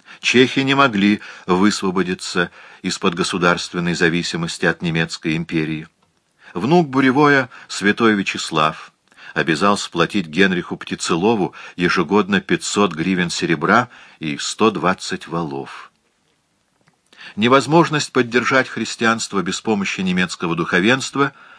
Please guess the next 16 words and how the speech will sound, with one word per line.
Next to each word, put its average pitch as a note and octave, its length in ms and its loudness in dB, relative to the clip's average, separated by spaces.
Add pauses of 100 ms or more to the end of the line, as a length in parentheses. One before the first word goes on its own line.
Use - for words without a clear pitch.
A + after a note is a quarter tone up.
(580)
и G#2 100 2
невозможность A#2 760 2
успешной A#2 560 0
борьбы F#2+ 360 2
с - 100 -8
мадьярами F#2+ 640 2
без A#2 220 -6
помощи B2 420 -2
немецкого A#2 580 -2
императора — G#2+ 600 2 (560)
делали C#3+ 500 4
зависимость G#2+ 840 -2
чехов G2 480 -2
от F2+ 120 -6
империи A#2+ 600 0 (280)
необходимую. D3 920 -4